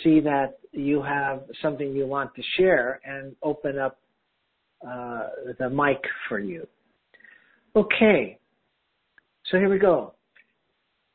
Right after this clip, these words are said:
Um, this topic came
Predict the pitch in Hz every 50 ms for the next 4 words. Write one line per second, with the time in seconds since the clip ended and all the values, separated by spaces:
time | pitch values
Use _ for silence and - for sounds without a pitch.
0 | _ _ _ _ _ _ _ - 190 185 190 185 185 185 185 185 180 180 180 180
1 | 185 180 - _ _ - 277 208 185 170 220 214 - - - 269 285 302 302 -
2 | 269 202 - - - 202 202 202 208